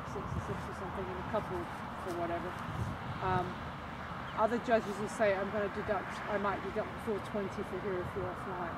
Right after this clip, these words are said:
Like, I'll just keep hitting you until you show me you're making an effort to go back online." So your, your sight,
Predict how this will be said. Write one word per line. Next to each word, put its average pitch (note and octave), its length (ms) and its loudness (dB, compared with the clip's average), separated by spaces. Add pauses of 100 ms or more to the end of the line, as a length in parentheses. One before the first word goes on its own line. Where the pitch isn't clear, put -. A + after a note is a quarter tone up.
(180)
Like, G3 160 0
I'll F#3+ 160 0
just - 160 -4
keep G#3+ 240 -2
hitting G3 240 0
you F#3+ 160 0
until G3 240 -2
you F#3+ 100 0 (140)
show G#3 80 4
me F#3+ 240 0
you're F#3 160 -2
making F#3 240 -4
an F#3 80 -2
effort F#3+ 320 -4
to - 80 -4
go F3+ 80 -2 (160)
back E3+ 240 -2
online." F3 440 -4 (600)
So B3 80 0
your, G#3+ 240 2 (240)
your A#3 180 2 (140)
sight, C#4+ 240 4